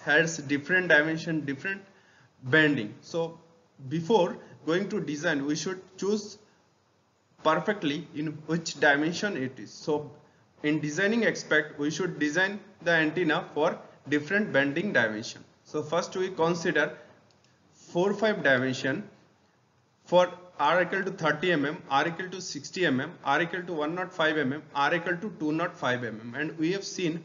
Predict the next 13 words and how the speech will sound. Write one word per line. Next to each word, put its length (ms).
whatever 340
the 240
effects 380
in 260
S 200
one 200
one 180
parameter. 480
The 160
effects 400
have 200
seen 340
that 380